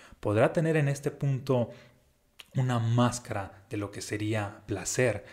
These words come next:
Creerá que está, que estará experimentando placer, pero en realidad está experimentando sufrimiento con la máscara del placer. Porque también volvemos al punto de si esta persona empieza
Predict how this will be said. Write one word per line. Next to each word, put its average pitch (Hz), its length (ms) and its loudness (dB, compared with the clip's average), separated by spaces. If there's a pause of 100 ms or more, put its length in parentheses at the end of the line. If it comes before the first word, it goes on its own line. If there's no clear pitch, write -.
(320)
Creerá 110 420 -2
que 113 100 -2
está, 113 420 -2
que - 160 -10
estará 104 260 -2
experimentando 110 640 -4
placer, 131 480 -4
pero 117 140 -4
en 104 80 -6
realidad 113 160 2
está 120 340 -2 (320)
experimentando 123 1300 -6
sufrimiento 101 1000 -4 (920)
con 120 200 2
la 113 100 2
máscara 104 640 -2 (320)
del 101 280 -4
placer. - 580 -10 (380)
Porque 107 380 10 (200)
también 117 280 -8
volvemos 127 320 -2
al 110 100 0
punto 120 460 2
de 110 280 -4
si 110 220 -2
esta 127 240 -2
persona 123 420 -2
empieza 107 640 -4